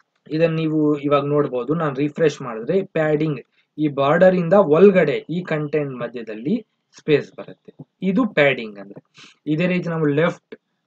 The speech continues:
top, right, bottom ನಾಲ್ಕು ಕಡೆ ನಾವು padding ಕೊಡ್ಬೋದು. ಇವಾಗ ಬನ್ನಿ ಇವಾಗ ಇದರ ಈ ನೋಡೋಣ, ಈ ಎಚ್ ಟಿ ಎಂ ಎಲ್ ದು ಈ ಪ್ಯಾರಾಗ್ರಾಫ್ ಕೊಟ್ಟಿದ್ದೀವಿ, ಪ್ಯಾರಾಗ್ರಾಫ್‌ಗೆ ಇದರ ಮಧ್ಯದಲ್ಲಿ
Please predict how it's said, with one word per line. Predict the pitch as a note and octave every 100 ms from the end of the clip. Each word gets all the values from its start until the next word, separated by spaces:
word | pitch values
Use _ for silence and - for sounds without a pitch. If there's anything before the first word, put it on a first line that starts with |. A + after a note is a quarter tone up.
| _
top, | D#3 D#3+ F#3 - _ -
right, | B2+ D#3+ E3+ C#3+
bottom | C#3 C3 D3 C3 A2+
ನಾಲ್ಕು | C#3 D3+ F3 - A3
ಕಡೆ | F#3+ E3+
ನಾವು | F3 D#3 D#3
padding | C#3+ B2+ B2+ A#2
ಕೊಡ್ಬೋದು. | G#2+ F#2+ F#2+ G2 - _ _ -
ಇವಾಗ | E3 D#3+
ಬನ್ನಿ | D3+ D#3 D#3+
ಇವಾಗ | D3 C#3+ C#3+ C#3 -
ಇದರ | F3 F3 E3+ -
ಈ | E3+ F#3 F3 C#3+
ನೋಡೋಣ, | C3+ A2 A2 G3+ A3+ _ _ _ _ - _ -
ಈ | D#3+
ಎಚ್ | D#3 D3 -
ಟಿ | F3+
ಎಂ | E3+ D#3
ಎಲ್ | D3+ C#3+
ದು | D#3 C#3 - - _ _ _ _ _ _ _ _ _ _ _ _ _ -
ಈ | D#3
ಪ್ಯಾರಾಗ್ರಾಫ್ | D#3+ E3+ F3+ E3+ D#3+ -
ಕೊಟ್ಟಿದ್ದೀವಿ, | B2+ A2+ G2 F#2+ G2 _ _ _ -
ಪ್ಯಾರಾಗ್ರಾಫ್‌ಗೆ | D3 D#3+ D3+ D3 C#3 - E3 G3 G3 _ _ E3
ಇದರ | F3+ G3
ಮಧ್ಯದಲ್ಲಿ | F3 D#3 D#3 C#3+ C#3